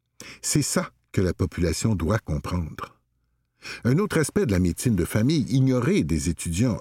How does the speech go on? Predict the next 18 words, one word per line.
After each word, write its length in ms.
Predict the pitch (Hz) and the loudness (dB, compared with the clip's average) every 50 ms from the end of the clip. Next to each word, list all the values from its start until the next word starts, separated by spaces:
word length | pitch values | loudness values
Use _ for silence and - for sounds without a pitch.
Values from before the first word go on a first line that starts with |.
| - _ | -6 _
et 140 | - 101 92 | 0 0 0
du 100 | 71 73 | 0 -2
grand 220 | 69 - 69 71 71 | -4 -2 -4 -4 -4
public, 580 | - - 107 117 147 165 - _ - - - _ _ _ _ _ - - - - - - | -2 -2 0 0 -2 -2 -4 _ -20 -20 -20 _ _ _ _ _ -16 -14 -12 -12 -12 -10
c'est 260 | - - - - 170 - - _ | -8 -4 -2 -2 -2 -4 -4 _
à 120 | - 127 110 - _ - | 0 0 0 -2 _ 0
quel 220 | - 214 208 160 | 2 2 2 0
point 340 | - - - 107 107 117 123 - _ _ _ _ _ _ _ _ _ _ | -4 -2 0 0 0 0 -2 -4 _ _ _ _ _ _ _ _ _ _
la 140 | 101 101 | -2 -2
pratique 500 | - - - - 165 143 - - 175 160 - _ - | -2 0 0 0 0 0 0 -2 -2 -2 -2 _ 0
d'un 120 | 101 92 | 2 2
médecin 460 | 90 107 131 131 - - - 131 131 | 4 2 2 0 -2 -2 0 0 0
peut 160 | 131 - - 87 | 0 0 -2 -2
changer 480 | - - 101 92 90 85 87 104 110 | 0 0 0 0 2 2 2 2 2
au 100 | 90 76 | 0 0
fil 300 | 71 - - 104 90 73 | -2 -2 0 0 0 0
des 280 | 76 78 73 69 65 69 | 0 -2 -2 -2 -4 -8
ans. 120 | 67 - | -10 -10